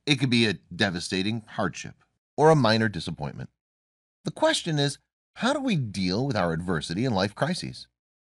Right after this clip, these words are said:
Do we have the tools to overcome our sadness and move on? What if there were a simple, yet proven, six-step method that we could apply to almost every life situation and use it to survive and thrive?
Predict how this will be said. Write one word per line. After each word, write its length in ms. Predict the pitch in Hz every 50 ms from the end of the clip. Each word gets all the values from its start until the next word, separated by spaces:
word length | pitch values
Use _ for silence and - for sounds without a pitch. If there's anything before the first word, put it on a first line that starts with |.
| _ _ - 107
Do 140 | 117 123 113
we 100 | 104 92
have 120 | 85 73
the 80 | 76 82
tools 360 | - - 87 87 101 131 139
to 100 | - - -
overcome 420 | 95 98 90 90 - - 90 92 110
our 120 | 120 120
sadness 420 | - - 95 98 104 131 139 -
and 80 | 127 110
move 160 | 113 113 101
on? 240 | 101 101 117 143 160 - _ _ _ _ _ _ _ _ _ _ _ _ _ _ _ _ _
What 240 | - - 180 269 320
if 100 | 349 339
there 160 | - 269 240
were 140 | 208 165 139
a 60 | 127
simple, 500 | - - - 92 76 - 110 151 175 165 -
yet 320 | - 104 117 - - _ -
proven, 400 | - 147 160 117 101 113 127 - _ _ _ _ _ -
six-step 680 | - - - 247 269 - - - - - 175 170 - -
method 440 | 127 101 78 - - 82 104 117 - _ _ _ _ _ -
that 140 | 127 107 113
we 240 | 120 135 175 208
could 180 | 220 - 220 196
apply 340 | 165 123 131 117 107 113 120
to 60 | 117
almost 420 | - 98 101 95 92 92 - - _ _
every 320 | - 123 143 147 190 208 190
life 220 | 131 101 92 82
situation 680 | - - 78 - - 80 90 92 87 - 120 123 127 - _ _ _ _ _ _
and 120 | 123 135 135
use 160 | 131 127 123
it 100 | 120 -
to 80 | -
survive 560 | 113 - 151 143 165 185 117 69 50 - _ _ _ _ _ _ _ _ _ _ _
and 140 | 117 110 107
thrive? 460 | 107 110 110 117 151 185 185 -